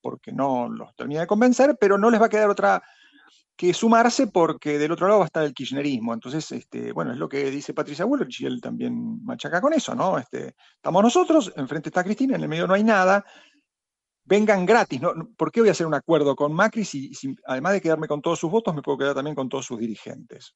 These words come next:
Ese es un poco el planteo. Y ahí me parece que se explica que él, eh, este, no, no, no haya aceptado esa idea, que me parece que era razonable, pero bueno, no,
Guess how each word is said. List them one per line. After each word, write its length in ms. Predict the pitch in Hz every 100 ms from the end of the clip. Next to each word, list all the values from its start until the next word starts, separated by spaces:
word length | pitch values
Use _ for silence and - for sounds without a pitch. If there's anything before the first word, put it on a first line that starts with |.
| _
Ese 200 | 190 190
es 80 | 139
un 100 | 127
poco 180 | 127 120
el 100 | 107
planteo. 280 | 113 113
Y 100 | 131
ahí 200 | 143 254
me 120 | 254 196
parece 220 | 165 165
que 180 | 156 175 - _ _
se 140 | - 165
explica 380 | - 190 214
que 140 | - 143
él, 200 | 165 170 _ _ _ -
eh, 560 | 123 117 113 113 110 -
este, 300 | - 113 120
no, 220 | 123 143 147
no, 220 | 147 143
no 120 | 147
haya 360 | 180 185 175 143 _ _
aceptado 680 | 131 - 160 - 208 156 147
esa 300 | 139 139 135
idea, 300 | 143 226 170
que 100 | 143
me 160 | 143 147
parece 260 | 220 208
que 60 | 175
era 160 | 175
razonable, 480 | 156 143 233 240 160
pero 140 | 135 139
bueno, 180 | 160
no, 160 | 113 -